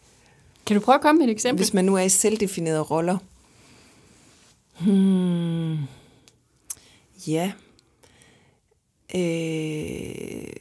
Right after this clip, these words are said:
Speaker 2: jamen, det kan egentlig både være i venskabsrelationer, det kan også være professionelt, egentlig, at jeg kan se sådan nogle, øh, clash, hvis man kan sige det sådan.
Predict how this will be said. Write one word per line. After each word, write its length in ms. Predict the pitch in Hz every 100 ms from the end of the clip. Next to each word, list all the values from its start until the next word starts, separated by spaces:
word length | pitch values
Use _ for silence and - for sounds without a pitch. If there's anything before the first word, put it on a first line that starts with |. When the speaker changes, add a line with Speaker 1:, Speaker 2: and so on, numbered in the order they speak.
| - - - -
Speaker 2:
jamen, 200 | 170 165
det 100 | 175
kan 120 | 175 185
egentlig 260 | 202 208
både 260 | 208 226 226
være 220 | 175 147
i 220 | 156 143
venskabsrelationer, 1080 | 156 220 - 196 170 180 165 160 160 160 156
det 120 | 156
kan 100 | 165
også 140 | 196 220
være 120 | 208
professionelt, 880 | - 185 208 220 175 156 147 151 - _ _ -
egentlig, 500 | - 160 156 151 180
at 160 | - 156
jeg 140 | 165
kan 120 | 165 180
se 300 | - 196 185
sådan 180 | 190
nogle, 260 | 175 165 160 - - _ _ -
øh, 140 | 151 -
clash, 460 | - 185 190 - -
hvis 180 | 151 -
man 140 | -
kan 120 | 151 156
sige 260 | - 180
det 100 | 170
sådan. 280 | - 170 160